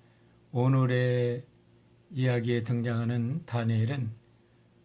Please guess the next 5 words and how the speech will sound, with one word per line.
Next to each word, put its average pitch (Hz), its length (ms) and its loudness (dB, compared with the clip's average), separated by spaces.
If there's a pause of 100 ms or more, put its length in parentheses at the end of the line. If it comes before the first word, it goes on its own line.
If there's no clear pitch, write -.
팔십 143 460 -2
세가 131 400 -2
넘은 120 420 2 (520)
노인이라는 123 840 2
사실입니다. 110 760 -6